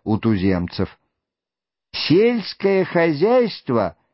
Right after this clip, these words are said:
хоть и не было главной темой на этом празднике жизни, тоже приносило кое-какие бабульки. Причем аграрные знания карфагенян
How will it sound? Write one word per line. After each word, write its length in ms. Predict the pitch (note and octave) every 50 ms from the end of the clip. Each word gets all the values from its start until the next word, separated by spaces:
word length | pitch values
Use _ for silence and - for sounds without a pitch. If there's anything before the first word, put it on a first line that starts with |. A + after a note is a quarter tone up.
| _ _ _ _ _ _ _
хоть 240 | - - G#3+ - -
и 80 | G#3+ G#3+
не 180 | A3+ B3 B3+
было 220 | A3+ A3+ A3 A3 G#3+
главной 680 | F3+ D#3+ F#3 G#3 A3 G#3 G3+ G3+ G3+ G#3 G#3 F#3+ -
темой 800 | - - - G3+ G#3+ F#3+ D3+ C#3 B2+ B2 A#2+ A#2+ A2+ A2+ G#2 - _ -
на 220 | B2 C#3 D3 D3
этом 260 | C#3 A#2 C#3+ C#3 C3
празднике 640 | - C#3+ C#3+ C#3 B2 A2+ G#2+ A#2+ B2 A#2 C3+ D3+ D3+
жизни, 640 | C3 C#3 D3 B2+ A2+ G2+ F#2 F2+ F#2+ F#2+ F2+ E2 - _ _ _ _ _ _ _ _ _ _ -
тоже 580 | B3 B3+ B3 A#3 G#3+ G3+ G3+ A3 A3+ A3+ A3+ F#3+ F3+
приносило 800 | - A#3 B3 B3+ B3 B3+ B3 - - - E3 E3 D#3+ D#3 D#3 D#3 D#3
кое-какие 720 | - - - F3+ E3+ E3 C#3 E3+ E3+ C3+ - E3 D#3+ D#3
бабульки. 720 | D3 D#3 E3 D#3+ D3+ D3+ D#3 D3 C3 - - D3+ D3 C#3 _ _ _ _ _ _ _ _ _ _
Причем 500 | - C#3 D#3+ D3+ - F#3+ G#3 G3 E3 - _ _
аграрные 1300 | - D3+ D#3+ E3 C3+ B2 C3 C#3+ C#3 D#3 F3 F#3+ G#3 G3+ F#3+ E3+ D3 C3+ B2+ C3+ C3 B2 A#2+ A#2+ A2+ F#2+ - _ _ _ _ _ -
знания 880 | A#2 G#2+ G#2 A#2 C#3 D#3 F3+ A3+ B3+ C4+ C4 A3+ F3+ D3+ C3 A#2+ A2+
карфагенян 840 | F#2+ - D3+ D#3 D3 - F#3+ F#3+ D#3+ B2+ A#2 G2+ F2+ F2 E2+ D#2 B1+